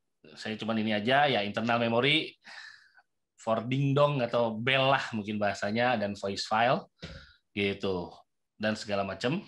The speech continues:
Teman-teman bisa itu, atau bisa kunjungin websitenya Audak untuk lihat lebih detailnya lagi, eh, mengenai barang-barang. Terus juga ada,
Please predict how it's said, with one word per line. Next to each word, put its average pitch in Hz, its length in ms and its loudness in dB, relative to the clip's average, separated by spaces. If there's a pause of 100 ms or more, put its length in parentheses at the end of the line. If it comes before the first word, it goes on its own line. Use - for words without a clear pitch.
(100)
Teman-teman 101 420 -6
bisa 95 320 -4
itu, - 160 -2
atau 135 480 2
bisa 117 320 -2
kunjungin 113 480 0
websitenya 110 480 -2
Audak 107 460 0 (100)
untuk 107 400 -8
lihat 110 240 -2 (240)
lebih 101 240 -4
detailnya 95 460 -4
lagi, 101 500 -4 (680)
eh, 98 600 0 (1600)
mengenai 107 600 0
barang-barang. 101 600 0 (240)
Terus 135 320 -2
juga 120 360 0
ada, 135 440 0